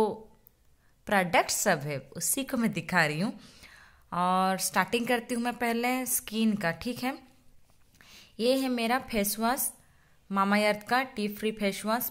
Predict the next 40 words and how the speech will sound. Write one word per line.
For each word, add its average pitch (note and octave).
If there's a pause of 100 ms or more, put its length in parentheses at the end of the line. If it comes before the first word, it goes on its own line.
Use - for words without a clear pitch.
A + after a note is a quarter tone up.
बहुत G3+
अच्छा G3
है। A#3+
एक्ने G3
पिंपल्स G3
के A#3
लिए A3
मेरा G#3
निकला F#3+
भी G3
था G#3
बहुत, F3+ (420)
वो F3+
ठीक G#3
हो G#3
गया G3+
है। A#3+ (400)
और F#3+
ये G3+
वाला A#3
बॉडी F#3+
लोशन G#3
है, A#3+ (340)
इसका G#3
और B3
एक C#4
आता G3+
है, D3 (680)
पर B3
उसमें B3+
विटामिन A#3+
सी C4
नहीं A#3+
रहता G3+
है। E3
और E3+
विटामिन A3+
सी B3+
जहाँ G#3+
है, A3